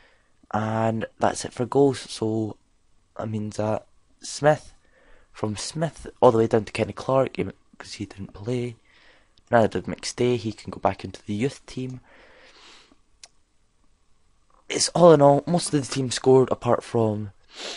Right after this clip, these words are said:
the ones that either didn't play a lot or were in defence. Assist-wise, we have quite a number. We've got four really good assisters, which is why I really like Riley as well.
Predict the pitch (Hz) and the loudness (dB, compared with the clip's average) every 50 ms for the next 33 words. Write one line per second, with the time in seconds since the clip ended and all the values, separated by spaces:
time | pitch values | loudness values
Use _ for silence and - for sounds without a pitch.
0 | - - - _ - 110 110 117 113 110 - - 107 107 107 104 - 147 147 139 | -16 -20 -20 _ -4 0 0 0 0 0 0 0 2 2 2 4 4 4 4 4
1 | 127 - - - 120 123 123 123 117 113 113 120 123 123 - - _ - - _ | 2 -2 -2 0 2 4 4 4 4 4 4 4 4 4 2 0 _ -20 -20 _
2 | _ _ _ _ _ _ _ _ _ _ _ _ - 117 120 117 110 110 107 - | _ _ _ _ _ _ _ _ _ _ _ _ 4 6 6 6 6 6 4 2
3 | - - 101 104 104 101 101 - - 101 104 101 - - - 104 90 85 92 - | 0 -2 -2 0 0 0 0 -2 -2 -4 -6 -6 -6 -4 -2 -2 -2 -4 -6 -12
4 | - - _ _ _ _ _ _ _ _ - - - - - - - - - _ | -14 -16 _ _ _ _ _ _ _ _ -20 -20 -20 -20 -20 -20 -20 -20 -20 _
5 | _ _ _ _ _ _ _ _ _ _ _ _ - - - - - - - - | _ _ _ _ _ _ _ _ _ _ _ _ -16 -12 -12 -6 -4 -2 0 2
6 | - 190 185 - - - 160 165 170 170 165 160 160 160 156 143 - - _ _ | 2 2 2 0 0 2 6 8 8 8 8 6 4 2 0 -4 -8 -12 _ _
7 | - 127 127 123 113 117 117 113 113 113 113 117 113 107 - - - _ _ _ | -6 -6 -4 -4 -4 -2 -2 -2 0 0 0 0 -2 -4 -6 -12 -20 _ _ _
8 | _ _ _ _ _ _ _ _ _ _ _ _ _ - - _ _ _ - - | _ _ _ _ _ _ _ _ _ _ _ _ _ -20 -20 _ _ _ -4 -4
9 | - - - 170 160 143 135 123 117 - 113 - - - - 151 165 165 156 156 | -2 0 0 2 4 4 2 2 0 -4 -8 -8 -10 -6 -2 2 4 6 6 6
10 | 147 135 - - - 120 131 127 120 - 123 - 120 - 147 139 - - - 113 | 4 2 0 -2 -2 0 2 2 2 0 -2 -4 -2 -4 -4 -4 -2 -2 -2 -2
11 | 101 98 - - _ _ _ - - _ _ _ _ _ _ _ _ _ - 120 | -2 -4 -10 -16 _ _ _ -20 -20 _ _ _ _ _ _ _ _ _ -6 -2
12 | 120 123 110 113 123 123 120 117 120 127 131 127 120 113 110 117 120 - - - | -2 0 2 4 4 6 4 4 4 4 4 4 6 6 6 4 4 0 -6 -14
13 | - - - - - 107 110 117 117 117 107 101 95 98 107 113 110 101 - | -14 -14 -14 -6 0 2 2 4 4 4 2 0 0 0 0 0 0 -2 -4